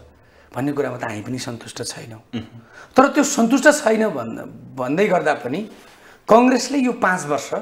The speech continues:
Speaker 2: मह्म।
Speaker 1: हामीले जसरी समयको वर्गीकरण गरेर प्रधानमन्त्री पद तोकेका छौँ,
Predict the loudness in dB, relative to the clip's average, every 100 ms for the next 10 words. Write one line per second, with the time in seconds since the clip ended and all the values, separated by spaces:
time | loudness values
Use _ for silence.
0 | -8 -20 -10 -6 -6 -8 -14 _ _ _
1 | _ _ _ _ -8 -2 2 2 2 2
2 | 0 -2 -2 0 2 2 0 -2 -2 -4
3 | -4 -4 -4 -6 -8 -10 -4 -2 -2 -8
4 | -6 -6 -8 -12 -8 -6 -4 -6